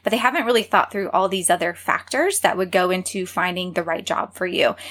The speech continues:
And so it's got a lot of really fun little ways to kinda think through that and just dig a little deeper so that when you are going into that job search and especially looking for that first job,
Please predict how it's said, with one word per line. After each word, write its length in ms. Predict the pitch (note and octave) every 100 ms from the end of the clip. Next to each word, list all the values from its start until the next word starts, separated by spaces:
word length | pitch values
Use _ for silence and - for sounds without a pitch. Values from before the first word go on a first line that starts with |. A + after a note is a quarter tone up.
| - -
And 220 | G#3 G#3
so 600 | - G#3+ G3 F#3+ F#3 F#3 -
it's 260 | G3 - -
got 280 | G#3 G3+ -
a 60 |
lot 220 | F#3 F#3+ F#3+
of 80 | F3+
really 220 | F3+ E3+
fun 300 | - F3+ F3+
little 200 | E3+ E3+
ways 240 | D#3 E3+ -
to 100 | F#3
kinda 240 | F#3 F3
think 240 | - F3+ -
through 160 | F3+ F3
that 280 | E3+ F3
and 100 | F3
just 200 | F3+ E3+
dig 140 | F#3 F3
a 60 |
little 200 | F3+ F3
deeper 440 | E3+ F3+ E3+ F#3+ F#3+
so 100 | -
that 200 | F#3+ F3
when 120 | F3
you 100 | F3
are 200 | - A3
going 220 | B3+ A#3+ G#3+
into 180 | G#3
that 180 | - -
job 240 | E3+ F3 -
search 340 | F#3+ F3+ -
and 80 | F#3
especially 360 | - F#3+ -
looking 220 | F3+ F3+ F3+
for 100 | E3+
that 160 | -
first 300 | - G#3 -
job, 320 | F#3+ F3 F#3